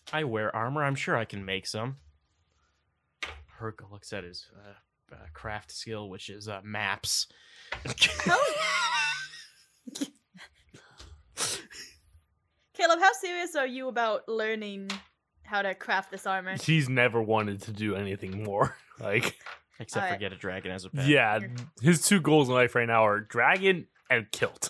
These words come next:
Speaker 1: Dragon and dragon kilt. <laughs>
Speaker 2: All right. Um, on,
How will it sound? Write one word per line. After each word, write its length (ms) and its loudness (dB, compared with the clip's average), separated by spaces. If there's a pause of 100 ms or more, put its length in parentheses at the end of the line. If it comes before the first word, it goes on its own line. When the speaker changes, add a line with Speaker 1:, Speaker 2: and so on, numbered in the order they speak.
(280)
Speaker 1:
Dragon 380 0
and 120 -2
dragon 380 -4
kilt. 320 -8 (400)
<laughs> 400 -16
Speaker 2:
All 100 0
right. 220 -2
Um, 340 -2 (720)
on, 160 -2